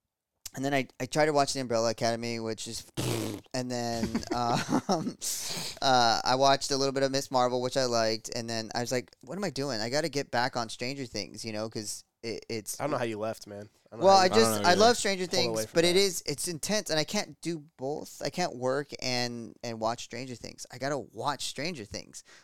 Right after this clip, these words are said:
Speaker 1: Like, I got it
Speaker 3: Ah.
Speaker 1: on the big T V.
Speaker 2: Well, that's the compliment, Stranger
Speaker 1: Yeah, I
Speaker 3: Yeah, that is.
Speaker 1: so that, that was my problem. Every time I try to watch it,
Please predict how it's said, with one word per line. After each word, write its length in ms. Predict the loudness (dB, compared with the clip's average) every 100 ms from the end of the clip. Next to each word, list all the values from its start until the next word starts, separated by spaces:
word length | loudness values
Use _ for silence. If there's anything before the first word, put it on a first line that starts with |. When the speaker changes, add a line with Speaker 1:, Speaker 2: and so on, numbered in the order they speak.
| -4
Speaker 1:
Like, 140 | 0
I 100 | 2
got 200 | 6 6
it 80 | 6
Speaker 3:
Ah. 40 | 2
Speaker 1:
on 60 |
the 120 | 0
big 200 | 0 -2 -2
T 140 | -4
V. 60 | 0
Speaker 2:
Well, 100 | 2
that's 100 | 2
the 80 | 0
compliment, 480 | -4 -4 -12 -12
Stranger 180 | -2 4
Speaker 1:
Yeah, 160 | 6 6
I 80 | 8
Speaker 3:
Yeah, 140 | 8 6
that 180 | 4
is. 160 | 2 -4
Speaker 1:
so 240 | -4 4
that, 200 | 6 6 6
that 140 | 6
was 160 | 4 4
my 120 | 0
problem. 320 | 4 4 4
Every 100 | 2
time 140 | 2 0
I 60 |
try 160 | 0 0
to 60 |
watch 400 | 2 2 2 0
it, 260 | -2 -2 -2